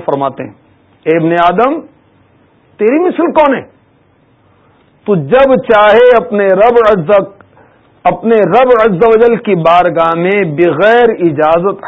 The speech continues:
حاضر ہو جائے۔" پوچھا گیا، "وہ کس طرح؟" فرمایا، "پورا وضو کر کے اپنی محراب، یعنی نماز پڑھنے کی جگہ میں داخل ہو جاتے ہو، تو تم اس وقت کسی ترجمان کے بغیر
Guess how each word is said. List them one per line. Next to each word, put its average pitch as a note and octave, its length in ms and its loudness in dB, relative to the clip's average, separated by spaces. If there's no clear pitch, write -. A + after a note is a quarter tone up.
حاضر C3+ 280 -6
ہو - 160 -12
جائے۔" - 240 -18
پوچھا D#3 300 -4
گیا، F#3 220 -4
"وہ A#3+ 100 -6
کس B3 240 -6
طرح؟" A#3+ 200 -2
فرمایا، D#3+ 520 0
"پورا E3 220 0
وضو C#3+ 300 -2
کر C#3 220 -6
کے E3+ 280 -2
اپنی E3+ 340 -4
محراب، C#3+ 640 -2
یعنی F3 180 -2
نماز E3+ 420 -4
پڑھنے E3+ 240 -2
کی F3 160 -4
جگہ D#3+ 240 -2
میں G3+ 140 -6
داخل C#4+ 300 -4
ہو C#4+ 120 -2
جاتے C4 340 0
ہو، - 60 -8
تو G#3+ 160 2
تم D#4 400 0
اس - 220 -4
وقت C4+ 380 0
کسی B3+ 500 -2
ترجمان A3 920 0
کے A3+ 180 2
بغیر G#3 640 2